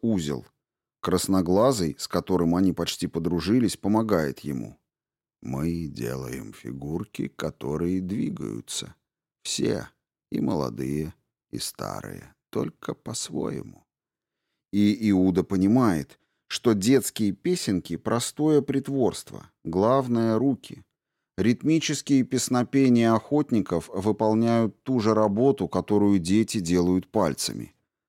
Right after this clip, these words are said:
Одно сродни другому.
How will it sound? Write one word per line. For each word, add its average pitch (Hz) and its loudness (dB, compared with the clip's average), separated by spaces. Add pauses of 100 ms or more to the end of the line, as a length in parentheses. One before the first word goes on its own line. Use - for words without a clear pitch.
(140)
Одно 110 6
сродни 117 4
другому. 110 2